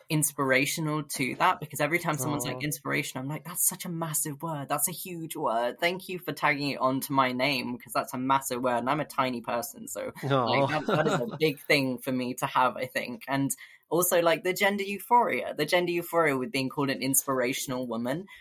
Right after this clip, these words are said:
Speaker 1: I
Speaker 2: Yes.
Speaker 1: recently, like, I did something for,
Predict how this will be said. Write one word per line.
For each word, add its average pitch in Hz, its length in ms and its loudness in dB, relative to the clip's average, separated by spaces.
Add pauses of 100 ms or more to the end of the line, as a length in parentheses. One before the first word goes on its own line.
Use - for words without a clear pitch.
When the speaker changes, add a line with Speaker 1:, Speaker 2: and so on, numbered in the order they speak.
Speaker 1:
I 135 100 6 (100)
Speaker 2:
Yes. 127 380 0
Speaker 1:
recently, 123 320 0 (200)
like, 143 200 2
I 143 80 4
did 147 320 2
something 127 460 0
for, 120 480 0